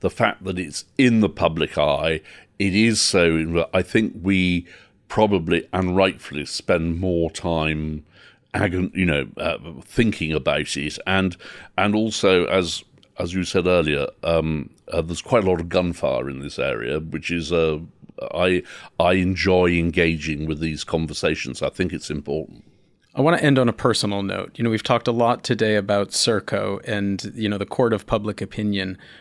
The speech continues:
Speaker 2: but I wanted to talk about you and how this makes you feel. Do you ever take the attacks that Serco faces personally?
Speaker 1: No,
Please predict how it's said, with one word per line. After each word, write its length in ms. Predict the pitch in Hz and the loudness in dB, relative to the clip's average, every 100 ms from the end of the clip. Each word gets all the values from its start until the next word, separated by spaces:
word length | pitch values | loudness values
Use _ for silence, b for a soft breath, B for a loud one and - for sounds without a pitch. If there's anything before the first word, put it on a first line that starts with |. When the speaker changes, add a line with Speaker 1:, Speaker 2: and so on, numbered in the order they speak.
| B | B
Speaker 2:
but 100 | 135 | 0
I 20 | |
wanted 220 | 151 165 | 2 2
to 80 | - | 0
talk 200 | - 131 | 0 0
about 360 | 120 110 107 - | 2 0 0 -2
you 380 | 113 131 113 104 | 0 2 4 2
and 120 | 107 | 0
how 300 | 120 110 110 - | 2 0 0 -2
this 260 | 117 117 | 0 2
makes 300 | 117 110 - | 2 0 0
you 280 | 110 120 131 | 0 2 2
feel. 380 | 120 117 104 104 | 0 -2 -2 -2
Do 160 | 107 | 0
you 100 | 131 | 2
ever 200 | 147 143 | 4 4
take 380 | 143 139 123 - | 2 2 0 0
the 120 | 127 | -2
attacks 520 | 107 - 110 107 - - | -2 -2 0 0 -2 -4
that 160 | 113 | -4
Serco 360 | - 107 110 101 | -2 -4 -2 -4
faces 560 | - 107 - 107 101 - - | -2 -4 -4 -6 -6 -8 -4
personally? 580 | 123 110 107 95 - 123 _ _ _ _ _ _ _ _ _ _ - | -2 -2 -4 -8 -10 -16 _ _ _ _ _ _ _ _ _ _ -6
Speaker 1:
No, 420 | 185 208 165 131 | 0 4 4 4